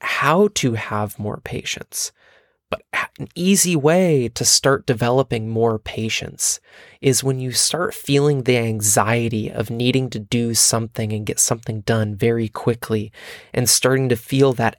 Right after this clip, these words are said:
angst coming up of, like, "Why isn't it happening right now?" Pause and breathe. Take a step back and recognize that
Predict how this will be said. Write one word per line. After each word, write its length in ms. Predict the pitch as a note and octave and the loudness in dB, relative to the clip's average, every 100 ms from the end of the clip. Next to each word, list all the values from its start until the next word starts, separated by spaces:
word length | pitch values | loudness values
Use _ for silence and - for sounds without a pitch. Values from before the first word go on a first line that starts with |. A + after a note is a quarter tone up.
| - | -4
angst 460 | A#2 B2+ - - | -2 0 0 0
coming 320 | - A2+ A2 G#2+ | -2 -4 -2 0
up 240 | B2 B2 | 0 -2
of, 160 | A2 - | -6 -8
like, 220 | A2+ - | -8 -2
"Why 200 | A#2+ B2 | 0 2
isn't 300 | B2+ B2 A#2 | 4 2 0
it 60 | |
happening 440 | - - A2+ A#2 A2 | -4 -4 -4 -4 -4
right 280 | A2 A2 B2 | -6 -6 -6
now?" 340 | A2+ - C#3+ _ _ _ _ _ _ - | -6 -6 -12 _ _ _ _ _ _ -4
Pause 560 | - A#2 - - - - _ _ _ _ _ | 0 0 -2 -6 -6 -10 _ _ _ _ _
and 200 | G2+ F#2+ | -12 -4
breathe. 380 | G#2+ G2+ - _ _ _ _ _ _ _ _ _ _ _ _ | -2 -4 -8 _ _ _ _ _ _ _ _ _ _ _ _
Take 240 | - B2 D3+ | -2 0 2
a 40 | |
step 320 | - D#3 C#3+ | 0 2 0
back 580 | - A#2+ G#2+ G#2+ - - _ _ _ _ - | -2 -2 -2 -4 -10 -20 _ _ _ _ -6
and 220 | A#2+ A2+ | -4 0
recognize 880 | B2+ D#3 D#3 C3 B2 A2+ G#2+ G2+ - | 0 0 -2 -2 0 0 -2 -2 -4
that 320 | D3+ A#2+ A2 | -2 0 -2